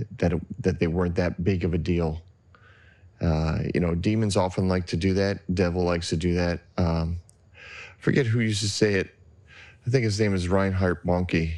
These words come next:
He was a, an amazingly powerful evangelist, but he used to say that the devil is a mi-, mouse with a microphone. And, uh, yeah, it's just not a lot there when you really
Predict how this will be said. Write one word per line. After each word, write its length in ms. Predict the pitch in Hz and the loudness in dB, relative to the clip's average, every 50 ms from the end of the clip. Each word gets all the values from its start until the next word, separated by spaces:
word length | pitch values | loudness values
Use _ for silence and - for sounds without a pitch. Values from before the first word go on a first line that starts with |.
| - - - | -10 -12 -6
He 100 | - 90 | -4 -2
was 180 | 85 87 85 | -2 0 0
a, 300 | 90 82 82 82 82 - - - - - | 0 -2 0 -2 -2 -4 -6 -14 -6 -2
an 80 | 82 | 0
amazingly 800 | 80 80 87 92 92 95 87 85 85 82 80 80 80 78 76 78 | 0 0 0 0 0 0 0 0 0 0 0 0 0 -2 -2 -4
powerful 640 | - - - 98 92 87 85 85 85 - 87 85 82 | -6 -8 -2 0 0 0 0 -2 -2 -2 -2 -2 -2
evangelist, 580 | 80 82 87 87 87 85 76 82 82 80 80 - | 0 0 0 0 0 0 0 -2 -2 -2 -2 -2
but 120 | - 87 | -2 0
he 60 | 92 | 0
used 160 | 95 98 98 | 0 0 0
to 80 | - 95 | -2 -2
say 220 | - - 104 95 | 0 2 0 2
that 200 | 87 87 85 - - - - - - - - - - - - - - - - - - - - - - - - - - - - - - - - - | 2 0 -2 -4 -6 -14 -20 -18 -16 -16 -16 -16 -16 -18 -18 -18 -18 -18 -18 -18 -18 -18 -20 -20 -20 -16 -12 -8 -6 -6 -2 0 -2 -2 2 0
the 100 | 120 107 | 0 2
devil 340 | - 131 127 117 117 110 | 2 0 0 2 0 0
is 120 | 104 98 98 | 0 2 0
a 60 | 98 | 0
mi-, 340 | 90 92 92 95 98 98 95 - - | 2 2 2 2 2 0 -2 -2 -2
mouse 360 | 98 98 92 98 101 98 - | 0 0 2 0 0 -2 -2
with 120 | 101 87 | -2 -2
a 40 | 90 | 0
microphone. 680 | 85 90 95 101 101 - 92 - - 80 82 - 85 87 - - - - - - - - - - - - - - - - - - - - - - - - - - | 2 2 0 0 -2 -6 -6 -2 -2 0 0 0 -2 -4 -8 -10 -16 -18 -18 -20 -20 -20 -20 -20 -20 -20 -20 -20 -20 -20 -20 -20 -20 -20 -20 -20 -20 -20 -4 0
And, 500 | 95 90 90 90 90 87 87 87 87 - - - - - - - _ - - _ - - - - - | 2 2 4 2 2 2 0 0 -2 -2 -6 -10 -14 -18 -20 -20 _ -20 -20 _ -20 -20 -20 -8 -4
uh, 880 | 98 92 92 90 90 92 90 90 87 87 87 90 87 87 87 87 87 87 | -2 0 0 0 0 0 0 -2 -2 -2 -2 -2 -2 0 0 0 0 0
yeah, 380 | 87 87 107 117 95 80 80 78 | 0 0 0 0 0 -2 -4 -8
it's 100 | - - | -12 -12
just 280 | - - 98 95 - - | -6 -2 -2 -2 0 0
not 180 | 101 98 98 92 | 2 2 2 2
a 40 | |
lot 280 | 92 95 95 92 90 90 | 2 2 0 0 -2 0
there 240 | 104 101 104 95 87 | 0 0 2 2 2
when 180 | 82 90 87 | 2 2 2
you 100 | 87 87 | 2 0
really 580 | 85 82 92 107 104 95 90 90 87 85 80 | 0 0 0 0 2 2 2 2 0 0 -4